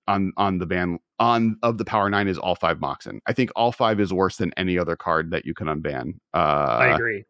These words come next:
Speaker 2: I
Speaker 1: cool.
Speaker 2: think green is the, the first one that should be unbanned.
Speaker 1: I think you can ban white. I think white would be better actually than green. I think green is the weakest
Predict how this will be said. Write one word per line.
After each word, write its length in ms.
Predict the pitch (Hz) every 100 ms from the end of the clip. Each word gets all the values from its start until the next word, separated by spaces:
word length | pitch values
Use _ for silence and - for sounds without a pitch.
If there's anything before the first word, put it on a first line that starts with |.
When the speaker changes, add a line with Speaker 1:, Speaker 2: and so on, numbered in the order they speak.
| -
Speaker 2:
I 80 | 127
Speaker 1:
cool. 200 | - 110
Speaker 2:
think 240 | - 131
green 640 | - 117 120 135 143 160 160
is 320 | 135 117 -
the, 640 | 123 117 117 113 113 - -
the 100 | 113
first 340 | 120 110 -
one 240 | 117 113 113
that 160 | 107
should 240 | - 110 110
be 120 | 104
unbanned. 480 | 104 98 110 - - - _ _ _ -
Speaker 1:
I 40 |
think 120 | - 175
you 60 |
can 100 | 95
ban 200 | 85 55
white. 220 | 50 64 _ _ _ _ _ _ _ _ _ _ _ _ _ 127
I 60 |
think 160 | 165 127
white 160 | 117
would 120 | 95 92
be 100 | 82
better 260 | 80 71
actually 300 | 67 64 71
than 140 | 62 64
green. 300 | 57 60 - _ _ _ _ _ _ _ _ _ _ _ _ _ _ -
I 40 | 143
think 160 | 185
green 200 | 143 165
is 80 | 135
the 80 | 110
weakest 580 | 101 92 - - -